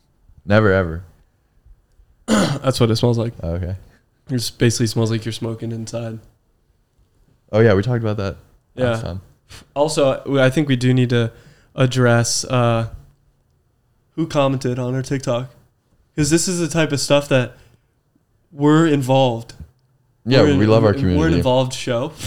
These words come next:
Speaker 1: Mm.
Speaker 2: And this is the fir-, actually, it's, jeez, I'm suffocating. This is gonna go down in history.
Speaker 1: First ever
Speaker 2: Whoever
Speaker 1: community
Speaker 2: this is,
Speaker 1: interaction.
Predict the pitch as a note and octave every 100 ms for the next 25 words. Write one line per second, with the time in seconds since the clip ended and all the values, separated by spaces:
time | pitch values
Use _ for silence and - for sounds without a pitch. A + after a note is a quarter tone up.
0 | F#2+ G#2+ - D#3 D3 B2+ G#2+ E2+ D#2+ F2+
1 | C#3+ C3+ B2+ B2 - D#3 E3+ G#3+ G3+ G#3+
2 | F#3 A3+ F3 C#3+ - - - _ _ _
3 | - A#2+ G#2+ - - - _ _ _ -
4 | - F#2+ - - F3 C#3+ A#2 - _ _
5 | _ _ - C3 B2+ D3 C3+ A#2+ A2+ A2
6 | A2+ _ _ _ _ - D#3+ F3+ F#3 E3+
7 | D3 C3 C3+ C3+ B2 B2 B2+ - A2+ A#2
8 | - _ - A2+ A#2 A2+ A2 A2+ C#3+ D3
9 | D3 C#3 C3+ - - A#2 A2+ A2 G#2 D3
10 | F#2 G2 A2 F2+ D#2+